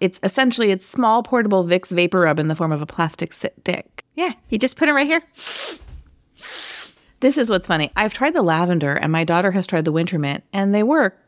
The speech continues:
Speaker 1: for about five minutes, but they don't really seem to do anything. Y'all, you're, you're breathing an oil. It's not,
Speaker 2: <laughs>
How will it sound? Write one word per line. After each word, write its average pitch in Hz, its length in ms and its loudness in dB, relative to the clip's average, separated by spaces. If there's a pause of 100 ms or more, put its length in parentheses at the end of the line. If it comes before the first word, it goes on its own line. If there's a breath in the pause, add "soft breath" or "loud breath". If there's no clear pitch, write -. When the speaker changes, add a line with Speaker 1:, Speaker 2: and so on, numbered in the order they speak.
(140)
Speaker 1:
for 311 380 0
about 339 400 2
five 302 380 2
minutes, 247 440 2
but 226 140 -4
they 240 100 2
don't 277 160 2
really 262 240 2
seem 240 260 0
to 214 120 0
do 190 320 2
anything. 156 500 -2
Y'all, 165 300 4 (600)
you're, 196 220 -2
you're 196 220 0
breathing 185 360 0
an 165 100 0
oil. 151 300 -2
It's 170 200 -8
not, 170 360 -2
Speaker 2:
<laughs> - 60 -10